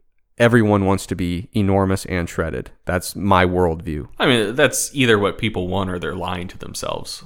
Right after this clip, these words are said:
Speaker 1: Exactly. Again, sarcasm's part of the show, guys. But, um, the good news is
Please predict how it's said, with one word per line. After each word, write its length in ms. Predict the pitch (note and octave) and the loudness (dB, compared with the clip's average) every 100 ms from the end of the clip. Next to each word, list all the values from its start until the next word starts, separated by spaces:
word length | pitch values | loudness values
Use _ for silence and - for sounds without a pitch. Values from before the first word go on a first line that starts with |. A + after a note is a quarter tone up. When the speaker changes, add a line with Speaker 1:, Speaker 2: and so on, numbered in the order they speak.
| - | -8
Speaker 1:
Exactly. 640 | F#2 F2 E2+ D#2+ - A#1+ - _ _ _ _ _ _ | -4 -2 -2 -4 -8 -10 -12 _ _ _ _ _ _
Again, 540 | - F2 F2 E2 G2+ B2 _ | -6 -2 0 -2 -4 -12 _
sarcasm's 640 | - G2 F#2 F2 E2+ D2 - | -2 0 2 0 -2 -4 -6
part 220 | - E2 | -2 -2
of 60 | |
the 60 | D#2 | -4
show, 240 | - - | -8 -8
guys. 360 | - E2+ - - _ _ - - _ - | -8 -10 -12 -16 _ _ -20 -20 _ 0
But, 360 | C#3+ A2+ - - - F#2+ | 4 4 4 -10 -6 2
um, 380 | F#2 F#2 F2+ F2+ _ _ _ _ _ _ _ _ _ _ _ _ _ _ | 4 4 0 -6 _ _ _ _ _ _ _ _ _ _ _ _ _ _
the 140 | A#2+ | 0
good 220 | A2+ D3 C#3+ | 4 6 6
news 260 | A2 F#2+ | 6 4
is 400 | E2+ E2 E2+ - | 2 0 -4 -10